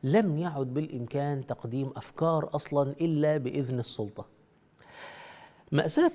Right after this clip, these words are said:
أمتنا المسلمة، يعني المأساة التي نعيش فيها، إنه هذا التقدم العلمي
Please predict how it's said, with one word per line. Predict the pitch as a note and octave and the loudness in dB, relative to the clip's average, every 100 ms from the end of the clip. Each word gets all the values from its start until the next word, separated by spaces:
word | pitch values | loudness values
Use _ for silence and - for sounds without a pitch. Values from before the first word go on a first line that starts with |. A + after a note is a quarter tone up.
| D4+ | 2
أمتنا | E3 E3+ G#3 F3+ F3 F3+ C#3 | 4 4 4 2 2 2 0
المسلمة، | A#2+ A2+ D3 C#3+ C3+ - | -2 -2 0 0 0 -2
يعني | B2+ A2 A#2+ | -2 -2 -2
المأساة | A#2+ - E3 | -2 0 0
التي | D3+ C#3+ | 0 0
نعيش | A#2+ B2+ B2 | -4 -4 -4
فيها، | A2 A#2 G2+ G#2+ - - - - | -4 -6 -6 -8 -10 -20 -16 -6
إنه | A#2+ A#2 | -2 2
هذا | A3 C#4 | 2 2
التقدم | F3 C#3+ - D#3 B2+ A#2 | 0 0 -2 -2 0 0
العلمي | A2 A#2+ A2 | 0 0 -2